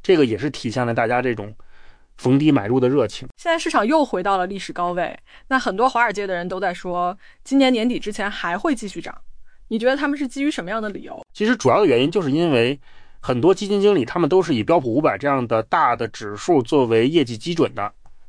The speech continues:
Speaker 1: 那现在这个指数已经回到了历史高位附近，那这些基金经理他们就会面临很大的压力，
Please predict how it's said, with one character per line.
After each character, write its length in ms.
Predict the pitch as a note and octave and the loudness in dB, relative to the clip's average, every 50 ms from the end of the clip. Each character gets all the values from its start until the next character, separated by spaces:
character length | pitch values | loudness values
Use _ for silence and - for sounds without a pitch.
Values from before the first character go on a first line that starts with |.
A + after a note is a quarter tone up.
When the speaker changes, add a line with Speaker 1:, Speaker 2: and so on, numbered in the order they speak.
| - - | -8 -2
Speaker 1:
那 280 | E3 D3+ C#3+ C3+ C#3+ | 0 0 0 0 -2
现 160 | - - F3+ | -4 -2 -2
在 80 | F#3+ F#3 | 0 2
这 60 | F#3 F3 | 2 0
个 80 | D3+ | 0
指 160 | - - A2+ | -2 -2 -8
数 160 | G2+ - F3 D3 | -2 0 2 2
已 60 | A#2+ | 4
经 120 | C3+ D3 | 2 0
回 160 | - - B2 | 0 0 0
到 120 | C3+ D#3+ D3+ | 2 4 2
了 80 | C#3+ | 2
历 120 | C#3+ E3+ D#3 | 2 0 -4
史 120 | - - G#2 | -6 -6 -2
高 180 | - D3 D#3 | 0 2 4
位 140 | E3 D#3+ D3 | 4 4 2
附 180 | - - G#2 G#2 | 2 -2 -10 -8
近， 300 | - E3 D#3 B2+ A#2+ B2+ | -4 -2 0 0 0 0
那 100 | D#3 D#3 | -2 -2
这 120 | - D3+ | -2 0
些 100 | D#3 E3 | 0 0
基 160 | D#3 E3+ E3+ | 0 -2 -2
金 100 | F3 E3+ | -2 0
经 140 | E3+ F3+ F3 | 2 2 2
理 140 | D3+ A#2 A2 | 0 -2 -2
他 180 | - - E3 | -4 -4 -4
们 100 | D#3+ D#3 | -2 0
就 120 | D#3 E3 D3+ | 0 0 0
会 80 | D#3 | 2
面 180 | D#3+ E3 D3 B2 | 2 2 2 2
临 100 | C3+ C#3+ | 0 -2
很 120 | - A#2 | -2 -4
大 100 | A2 A#2 | -4 -2
的 120 | A2+ A2+ A2+ | -2 0 0
压 260 | C3 C#3+ C#3+ D#3 E3+ | 0 0 2 0 0
力， 240 | E3 D#3+ B2 - | -2 -2 -6 -6